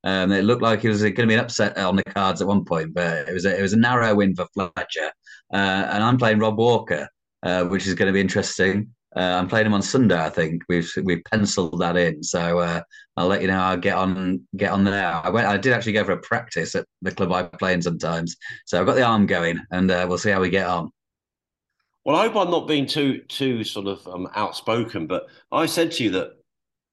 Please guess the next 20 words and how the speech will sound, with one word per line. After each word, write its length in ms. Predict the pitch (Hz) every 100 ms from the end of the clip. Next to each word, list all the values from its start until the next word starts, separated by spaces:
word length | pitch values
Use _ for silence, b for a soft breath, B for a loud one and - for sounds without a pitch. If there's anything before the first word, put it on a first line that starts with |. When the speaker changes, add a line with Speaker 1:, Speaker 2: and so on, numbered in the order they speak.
| _
Speaker 2:
Rob 240 | 113 190 -
played 220 | 139 107
very 160 | 117
well 260 | 110 113 95
when 80 | 80
we 100 | 90
played 280 | - 82 80
at 60 |
the 60 | 82
Masters, 540 | 80 80 82 - 76
but 240 | - 80 - B B _ _ _ _ _ - - -
I 160 | 185
think 180 | 196 180
he 80 | 156
put 140 | 160
me 80 | 143
off 140 | 160
a 60 | 107
bit, 240 | - -
'cause 240 | 120 113